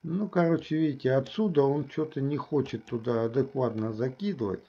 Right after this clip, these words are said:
А оттуда кидает через раз, наверное. Ну, если перезагружать надо. Так, а ну-ка ставим, допустим,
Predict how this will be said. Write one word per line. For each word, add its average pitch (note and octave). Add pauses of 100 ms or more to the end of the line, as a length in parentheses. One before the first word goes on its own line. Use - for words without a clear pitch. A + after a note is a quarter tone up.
(3250)
А C3
оттуда G#3
кидает C3+ (520)
через C#3
раз, B2+
наверное. A#2+
Ну, F#3
если C#3+
перезагружать C#3
надо. A2+ (1080)
Так, C#3
а C#3+
ну-ка C#3+
ставим, C#3+
допустим, B2+